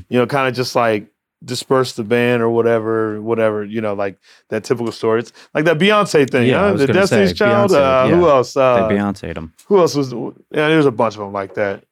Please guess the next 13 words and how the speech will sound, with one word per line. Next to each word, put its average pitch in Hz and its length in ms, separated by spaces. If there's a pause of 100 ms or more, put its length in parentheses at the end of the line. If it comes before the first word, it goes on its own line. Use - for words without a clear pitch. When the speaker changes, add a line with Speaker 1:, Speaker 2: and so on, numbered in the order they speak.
Speaker 1:
N 156 160
sync? 214 440 (1500)
Nah, 139 200
they 190 80
weren't 190 200
trying 143 140
to 127 40
make 123 160
Justin 123 340
a 110 80
star, 117 340
were 131 180
they? 160 220